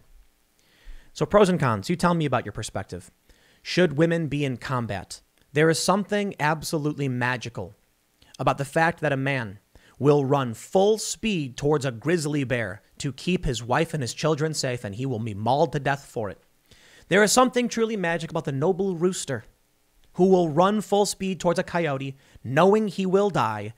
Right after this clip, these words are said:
because he wants his hens to escape. It's, it's bravery. Now, perhaps if you have twelve hens and one fox, they could all attack and gang up on the fox and maybe even fight back. And I've heard stories about stuff like that. But the hens are smaller,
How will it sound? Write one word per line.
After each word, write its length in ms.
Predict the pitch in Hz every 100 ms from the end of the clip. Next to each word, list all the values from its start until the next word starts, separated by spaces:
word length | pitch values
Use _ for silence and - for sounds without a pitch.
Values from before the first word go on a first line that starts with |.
| _ -
because 240 | 117 135 -
he 100 | 131
wants 300 | 135 147 156
his 140 | 143
hens 320 | 139 131 131
to 120 | -
escape. 380 | 127 - 95 - _ _ _ _ _ _ _ _ _
It's, 300 | 127 - - -
it's 120 | 156
bravery. 520 | - 160 170 113 85 - _ _ _ _ _ _ _ - - - -
Now, 300 | 160 160 156 - _ _ _ _
perhaps 540 | - 214 247 - - -
if 160 | - 165
you 80 |
have 160 | 160 -
twelve 320 | - 151 131
hens 400 | 175 139 95 -
and 160 | 127 123
one 160 | 127
fox, 340 | - 185 135 -
they 100 | 139
could 120 | 135
all 340 | 139 110 - _
attack 440 | 120 123 - 131 147
and 180 | 123 98
gang 300 | 135 127 127
up 260 | 175 -
on 120 | 113
the 60 | 104
fox 320 | 180 160 139
and 100 | 123
maybe 200 | 131 135
even 160 | 120 107
fight 240 | 120 113
back. 280 | 160 143 - - - -
And 100 | 226
I've 100 | 262
heard 120 | 233
stories 260 | - 127 120
about 160 | 113
stuff 200 | - 107
like 180 | 101 110
that. 220 | 101 - _ _ _ _ _
But 100 | 143
the 80 | 143
hens 260 | 156 185 170
are 120 | 165
smaller, 500 | - 175 190 185